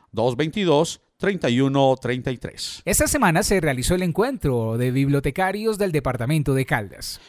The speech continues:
Speaker 1: El gobierno de Caldas, a través de la Secretaría de Cultura, la Red Departamental de Bibliotecas Públicas y el Centro Cultural Banco de la República, unieron esfuerzos para la elaboración del encuentro de bibliotecarios públicos de Caldas.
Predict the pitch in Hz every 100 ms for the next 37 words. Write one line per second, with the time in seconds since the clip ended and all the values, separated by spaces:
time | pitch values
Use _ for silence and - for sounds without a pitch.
0 | - 143 160 135 143 131 131 127 131 123
1 | 117 110 123 120 117 - 104 101 113 117
2 | 104 95 85 143 139 139 - - _ 110
3 | 110 127 135 131 110 107 101 - 120 131
4 | 120 101 95 110 127 - 151 139 151 131
5 | - - 147 127 - 175 202 190 135 113
6 | 120 147 110 139 139 123 98 101 110 160
7 | 175 123 120 160 160 - - - - 101
8 | 107 127 123 180 185 113 87 - _ _
9 | - 170 170 156 139 123 120 110 107 175
10 | - 165 175 131 165 - 170 165 160 147
11 | 135 127 - 120 143 - 160 143 139 143
12 | 143 - 82 71 - - -